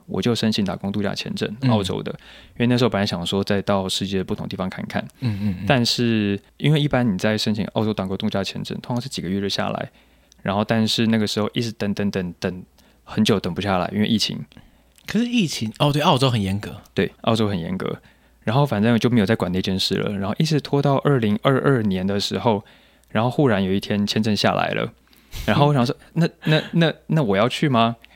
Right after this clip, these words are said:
Speaker 1: 然后反正也
Speaker 2: 都已经搞那么久了才给我。
Speaker 1: 对，然后想说，“算了，反正还是可以去，就是主要是看看世界嘛。”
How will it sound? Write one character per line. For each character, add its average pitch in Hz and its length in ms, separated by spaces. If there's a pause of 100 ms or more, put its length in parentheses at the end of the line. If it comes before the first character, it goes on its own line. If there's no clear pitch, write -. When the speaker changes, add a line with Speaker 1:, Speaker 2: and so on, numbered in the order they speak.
(180)
Speaker 1:
然 123 100
后 175 80
反 165 80
正 - 0
也 151 60
Speaker 2:
都 - 0
已 160 60
经 - 0
搞 123 60
那 165 60
么 170 80
久 123 200
了 107 60
才 117 120
给 127 100
我。 117 220
Speaker 1:
对， 107 480
然 120 120
后 170 140
想 123 220
说 135 340
，“算 127 240
了， 87 160
反 101 220
正 123 120
还 104 120
是 110 120
可 110 140
以 101 140
去， 104 420
就 104 160
是 101 400 (720)
主 - 100
要 120 120
是 143 40
看 147 140
看 131 140
世 110 160
界 101 160
嘛。” - 140